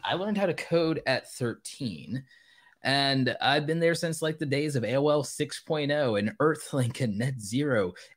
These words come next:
Angelfire, GeoCities, Lycos. I've literally seen, uh, the evolution of us go from a Web one point oh world to a Web two point oh world, and now to a Web three point oh world.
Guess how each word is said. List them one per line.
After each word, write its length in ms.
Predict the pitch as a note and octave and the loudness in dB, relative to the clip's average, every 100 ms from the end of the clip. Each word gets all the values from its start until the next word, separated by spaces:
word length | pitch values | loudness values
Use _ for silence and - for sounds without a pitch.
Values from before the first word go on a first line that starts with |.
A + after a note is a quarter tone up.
| B2+ | 0
Angelfire, 680 | D#3 C#3+ C3+ - A#2+ A#2 | 0 2 -2 0 2 2
GeoCities, 600 | G#2 D#3 C#3+ C3+ C#3 A#2 | 0 0 -2 -2 -4 -4
Lycos. 460 | A2+ C3+ C#3+ A#2 - | -2 -2 0 -4 -2
I've 100 | A2+ | -4
literally 400 | A#2+ D#3 E3 C#3+ | 0 0 0 -2
seen, 500 | C3 D3 D3+ C3+ G#2 - - _ | -4 -6 -2 -2 -2 -6 -20 _
uh, 300 | - A#2+ A2+ - G#2 | 0 2 2 0 -2
the 180 | A#2 | 0
evolution 800 | G2+ C3 G#2 B2 C3 - G#2 F#2 _ _ | 2 0 0 0 2 0 0 -2 _ _
of 140 | - | -2
us 140 | B2 A#2 | 0 0
go 300 | A2+ B2 A#2 | 0 2 2
from 220 | - A2+ | 2 0
a 60 | G2 | 2
Web 260 | G2+ G2+ | 0 0
one 180 | A2 C#3+ | 2 0
point 240 | - B2+ | 2 2
oh 80 | A2 | 2
world 440 | F#2+ E2+ C#2+ - - _ - | 0 -4 -6 -8 -16 _ -2
to 100 | B2+ | 0
a 20 | |
Web 280 | G2+ G2 - | 2 2 -2
two 240 | - A3 | -2 0
point 260 | C#4+ C#3+ G#2+ | 4 4 6
oh 80 | G#2+ | 4
world, 440 | F2 C2+ C2+ C3+ _ - | 2 -4 -6 -6 _ -4
and 160 | E3+ E3+ | 0 4
now 180 | B2+ | 4
to 140 | B2 D#3 | 4 2
a 40 | |
Web 200 | G#2 F#2 | 0 -2
three 220 | - F3 | 0 -2
point 260 | E3+ G#2 F2 | 0 -4 -6
oh 40 | |
world. 300 | B1+ - - | -8 -12 -16